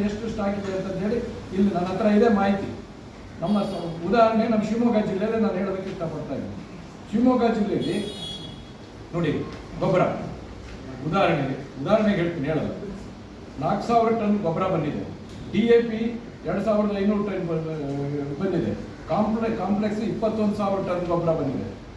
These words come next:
ಹೇಳ್ಬೇಕು ಅಂದ್ರೆ ಇನ್ನೂ ಐದು ಸಾವಿರ ಟನ್ ಬರೋದಕ್ಕೆ ಬಾಕಿ ಇದೆ. ಆದ್ರೆ ಒಂದು ಸಮಸ್ಯೆ ಏನು ಅಂದ್ರೆ ಬಿತ್ತನೆ ಬೇಗ ಆಗಿರೋದ್ರಿಂದ, ಹೆಚ್ಚು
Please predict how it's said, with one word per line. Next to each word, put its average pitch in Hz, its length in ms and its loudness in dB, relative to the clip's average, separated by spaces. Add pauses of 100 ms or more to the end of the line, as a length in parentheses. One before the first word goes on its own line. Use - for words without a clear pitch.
(180)
ಹೇಳ್ಬೇಕು 220 360 2
ಅಂದ್ರೆ 220 180 2
ಇನ್ನೂ 233 300 4
ಐದು 226 160 2
ಸಾವಿರ 220 280 0
ಟನ್ 208 160 0 (100)
ಬರೋದಕ್ಕೆ 202 540 -2
ಬಾಕಿ 180 320 0
ಇದೆ. 233 160 2 (580)
ಆದ್ರೆ 175 380 2
ಒಂದು 240 180 4 (100)
ಸಮಸ್ಯೆ 240 320 2 (120)
ಏನು 208 180 4
ಅಂದ್ರೆ 165 180 2 (460)
ಬಿತ್ತನೆ 233 340 2 (220)
ಬೇಗ 214 140 2 (120)
ಆಗಿರೋದ್ರಿಂದ, 160 580 0 (880)
ಹೆಚ್ಚು 208 240 -2